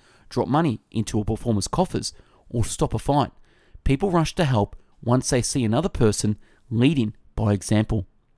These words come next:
Number eleven, the Dunning-Kruger effect. Here's how McRaney describes the Dunning-Kruger effect.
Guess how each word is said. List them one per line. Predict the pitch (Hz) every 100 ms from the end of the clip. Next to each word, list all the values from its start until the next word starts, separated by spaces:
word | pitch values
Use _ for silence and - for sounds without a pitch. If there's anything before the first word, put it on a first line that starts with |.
| _ _ _ _ - _ - _ -
Number | 127 180 208
eleven, | 175 151 147 - _ -
the | 147
Dunning-Kruger | 127 139 151 151 135 131 123 123
effect. | 110 - 110 - - _ _ _ - _ _
Here's | - 240 220
how | 220
McRaney | 202 - 135 135 135
describes | - - - 110 101
the | -
Dunning-Kruger | - 117 120 - 107 104
effect. | 98 98 92